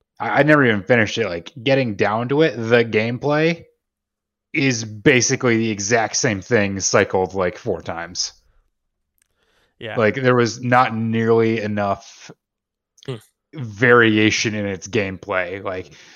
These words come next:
Speaker 1: there's all this, whole this thing about all these, all these different, uh, tribes you need to go, like, make friends with and conquer, and, like,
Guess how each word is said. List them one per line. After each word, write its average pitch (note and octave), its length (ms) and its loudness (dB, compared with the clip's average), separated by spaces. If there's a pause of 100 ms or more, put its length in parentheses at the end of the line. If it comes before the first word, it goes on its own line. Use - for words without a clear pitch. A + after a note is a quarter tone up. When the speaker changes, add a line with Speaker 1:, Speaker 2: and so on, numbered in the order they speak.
(120)
Speaker 1:
there's A#2 200 -4
all C#3 80 2
this, C3 160 -2
whole C#3+ 140 6
this C3 100 2
thing D3 100 2
about A#2+ 180 6
all B2+ 160 8
these, A2 160 0
all A#2 160 2
these A#2 140 0
different, A#2 300 -4 (220)
uh, G2 240 -4
tribes A2 600 2
you G#2+ 80 -6
need G2+ 80 -8
to G#2 60 -6
go, G2 220 2
like, F#2 380 -6 (300)
make A2+ 200 -2
friends A#2 420 0
with G2 240 2
and F2+ 180 -8
conquer, G#2 440 2
and, G2 160 -4
like, F2+ 280 -6